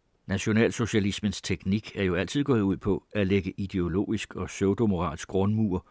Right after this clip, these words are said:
under sine absolut utvetydigt egoistiske magtinstinkter. Og med dette begreb Lebensraum blev der givet bevægelsens nøgne angrebsløst en lille filosofisk kåbe at tage på.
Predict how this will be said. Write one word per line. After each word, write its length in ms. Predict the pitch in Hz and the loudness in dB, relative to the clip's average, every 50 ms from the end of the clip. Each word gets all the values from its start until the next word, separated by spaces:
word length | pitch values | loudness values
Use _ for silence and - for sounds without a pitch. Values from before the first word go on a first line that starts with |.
| _ _ | _ _
under 220 | - - 92 92 92 | -6 -4 -2 -2 -2
sine 340 | 92 - 92 87 87 - - | -4 -4 -4 -4 -4 -4 -6
absolut 480 | 82 80 - - 78 73 98 107 - - | -8 -10 -8 -10 -6 -6 -6 -6 -6 -8
utvetydigt 760 | - 104 - - 104 90 - - - 85 - - 82 - - - | -10 -10 -6 -4 -6 -6 -6 -6 -8 -8 -8 -8 -10 -10 -10 -12
egoistiske 640 | - 73 76 73 80 82 - - - 73 - - 78 | -10 -8 -6 -6 -6 -6 -6 -6 -8 -8 -8 -8 -8
magtinstinkter. 800 | 71 78 76 - - - 85 82 - - - 73 - - - - - _ _ _ - - - - - - - _ _ _ | -8 -8 -8 -10 -10 -10 -10 -10 -10 -10 -10 -12 -12 -12 -16 -16 -18 _ _ _ -20 -20 -20 -20 -20 -20 -20 _ _ _
Og 120 | - - 90 | -6 -4 -4
med 100 | 90 - | -2 -2
dette 200 | - 120 120 127 | -2 -2 -2 -2
begreb 400 | 120 - - 73 92 76 - - - | -4 -4 -2 -2 -2 -2 -2 -6 -8
Lebensraum 920 | 95 80 90 92 101 - - 117 92 - - - 76 71 65 73 76 76 - _ - _ _ _ _ _ - | -4 -2 0 0 0 0 0 0 0 -2 -4 -6 -6 -6 -6 -6 -6 -8 -10 _ -20 _ _ _ _ _ -8
blev 140 | 90 90 | -6 -6
der 60 | 85 90 | -4 -6
givet 240 | - - 82 80 | -4 -6 -6 -6
bevægelsens 760 | 73 87 80 71 85 62 60 76 - - 87 82 - - - - | -4 -4 -4 -4 -4 -4 -4 -6 -6 -6 -6 -6 -6 -8 -6 -4
nøgne 480 | 107 90 82 80 80 82 82 92 95 - | -4 -2 -2 -2 -2 -2 -2 -2 -4 -6
angrebsløst 800 | - 82 78 73 - 85 85 80 - - - 73 73 - - - | -8 -8 -8 -6 -6 -6 -6 -6 -8 -8 -8 -8 -8 -10 -12 -14
en 160 | - - 90 87 | -8 -8 -6 -6
lille 300 | 73 80 82 85 104 101 | -6 -6 -8 -8 -8 -8
filosofisk 800 | - - - 64 71 - - 95 - - - - 80 - - | -10 -12 -10 -10 -10 -8 -8 -8 -10 -8 -10 -10 -10 -10 -10
kåbe 400 | - - 90 80 73 - - 78 | -6 -4 -4 -4 -4 -4 -8 -10
at 80 | 73 76 | -10 -8
tage 160 | - - 71 | -10 -10 -10
på. 300 | - - - - - - | -10 -10 -10 -12 -12 -14